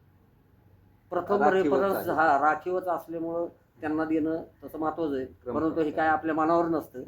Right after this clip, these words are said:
Speaker 2: <laughs>
Speaker 1: शेवटी त्यांच्या युती
Speaker 2: नाही, नाही,
Speaker 1: आघाड्या
Speaker 2: पण
Speaker 1: हा.
Speaker 2: हे मनावर जरी नसलं
Speaker 1: हम्म.
Speaker 2: तरी देखील एक लोकभावना बी आपल्यापर्यंत
Speaker 1: हा,
Speaker 2: येते ना.
Speaker 1: ते महत्त्वाचं आहे शेवटी. आणि लोकभावना किंवा नैसर्गिक न्याय तत्वानुसार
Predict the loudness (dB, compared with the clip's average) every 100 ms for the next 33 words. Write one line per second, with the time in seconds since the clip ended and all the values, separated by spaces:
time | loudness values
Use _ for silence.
0 | -16 -20 -12 -4 -2 -2 -2 -4 -2 0
1 | 2 0 0 2 2 4 4 4 2 0
2 | -2 -10 -4 0 0 -2 -8 -6 -4 -6
3 | -6 -8 -6 -8 -10 -12 -12 -8 -4 -4
4 | -6 -10 -6 -6 -4 -2 -2 0 0 2
5 | 0 0 0 -2 0 2 2 0 -6 -10
6 | -14 -16 -10 -4 -2 -2 -8 -10 -12 -14
7 | -18 -20 -20 _ _ -20 -6 -2 0 0
8 | -2 2 4 4 2 -4 -6 -6 -4 -4
9 | -4 -4 -4 -4 -6 -4 -2 -2 -4 -6
10 | -6 -6 -4 -6